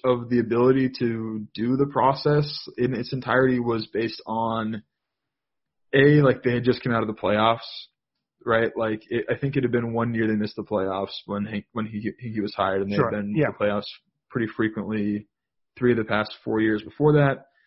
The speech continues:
Speaker 1: Probably a, uh, in, like, a bigger market. I just wonder if, could the Kings even do that if they're coming out of fourteen years straight without the playoffs? Like, just, you, maybe, you know,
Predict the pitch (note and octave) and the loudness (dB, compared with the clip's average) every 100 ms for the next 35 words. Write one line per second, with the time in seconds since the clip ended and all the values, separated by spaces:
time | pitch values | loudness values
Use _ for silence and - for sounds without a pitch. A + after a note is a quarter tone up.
0 | _ _ _ _ _ _ D3 D3 D3+ C#3+ | _ _ _ _ _ _ 6 8 8 8
1 | C#3 C#3 C3 B2 A#2+ A#2+ A#2 A2 - _ | 6 4 2 2 2 2 0 -4 -8 _
2 | - A2+ A2 G#2+ G#2+ G#2 A2 A2+ A2+ C3 | -4 -2 0 0 0 0 -2 -4 0 2
3 | A#2+ A#2 A#2+ B2+ B2 A#2+ - _ _ _ | 2 0 2 2 2 0 -2 _ _ _
4 | _ C3+ C#3 D3 D3 E3 E3 D3 C3+ - | _ 2 2 2 2 4 4 4 4 0
5 | _ _ - D3+ C#3+ D3 - D#3 D#3+ D#3 | _ _ 0 4 4 0 0 0 2 2
6 | D3 - _ _ _ _ _ - C3 B2+ | 0 -4 _ _ _ _ _ 0 2 2
7 | B2+ G#2+ - A2+ A2 G2+ F#2+ F#2+ - _ | 0 -4 -8 -6 -4 -4 -4 -6 -8 _
8 | _ _ _ _ B2+ A#2+ - D3+ D3 B2+ | _ _ _ _ 0 2 2 0 2 2
9 | A#2+ A2+ G#2+ - B2 A#2 - A#2+ A#2 A2 | 4 2 2 0 0 0 -2 -4 -2 0
10 | A2 G#2+ - - A2 G#2+ A2 G#2+ G#2 G#2+ | 2 0 -4 -2 0 0 -2 -4 -4 -10
11 | - F#2 F#2+ G2 G2 - G2 G#2 - _ | -6 -4 -2 -2 -2 -4 -4 -6 -8 _
12 | _ _ - C#3 - - D3+ C#3 C#3+ D#3+ | _ _ -6 -6 -6 -4 0 4 6 6
13 | E3 C3+ C3+ B2+ | 4 2 0 0